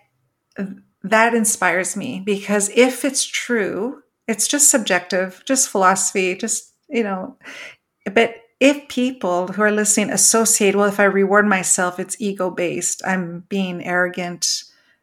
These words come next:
or self-serving." What if it's just, hey, it's that, that, that, um, quiet appreciation for your investment? What if a reward is just a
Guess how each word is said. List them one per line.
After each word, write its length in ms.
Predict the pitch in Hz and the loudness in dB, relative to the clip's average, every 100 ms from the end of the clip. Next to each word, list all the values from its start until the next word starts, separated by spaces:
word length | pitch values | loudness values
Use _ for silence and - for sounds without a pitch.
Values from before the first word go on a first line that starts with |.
| _ - | _ -4
or 200 | 175 165 | -4 0
self-serving." 960 | - 196 180 - 190 175 175 165 175 - - - _ _ _ _ _ _ _ _ _ - | 0 0 0 -2 0 -4 -6 -8 -12 -14 -20 -20 _ _ _ _ _ _ _ _ _ -4
What 200 | 214 277 | 2 2
if 200 | 302 302 | 2 0
it's 240 | 254 - | 0 0
just, 580 | - 220 208 - - - _ _ _ _ _ _ _ - | 0 -2 0 -2 -4 -10 _ _ _ _ _ _ _ -20
hey, 360 | - 254 208 185 - | -10 -6 -4 -6 -8
it's 380 | - - 202 - | -10 -8 -8 -4
that, 380 | 208 196 - - - | -4 -4 -6 -18 -10
that, 340 | 190 180 156 _ _ _ | -8 -8 -10 _ _ _
that, 400 | - 165 151 _ | -12 -12 -12 _
um, 580 | 180 165 165 160 175 175 _ | -14 -12 -14 -16 -18 -20 _
quiet 840 | - - 208 208 220 - - - _ _ _ _ _ _ _ _ _ _ _ | -18 -2 0 0 -2 -6 -12 -18 _ _ _ _ _ _ _ _ _ _ _
appreciation 1300 | 202 202 214 202 - 185 185 190 - 165 151 175 _ _ _ _ _ _ | -8 -6 -6 -6 -6 -6 -4 -4 -6 -8 -10 -14 _ _ _ _ _ _
for 320 | - - - 185 | -16 -6 0 0
your 160 | 175 | 0
investment? 640 | 156 156 156 - - 254 - _ _ _ _ _ _ _ _ | -4 -4 -4 -4 -6 -10 -16 _ _ _ _ _ _ _ _
What 160 | 214 233 | -2 0
if 200 | 240 214 | 0 -2
a 40 | |
reward 360 | 202 196 190 190 | -2 -2 -2 -2
is 140 | 190 | -4
just 220 | 214 | -6
a 40 | - | -8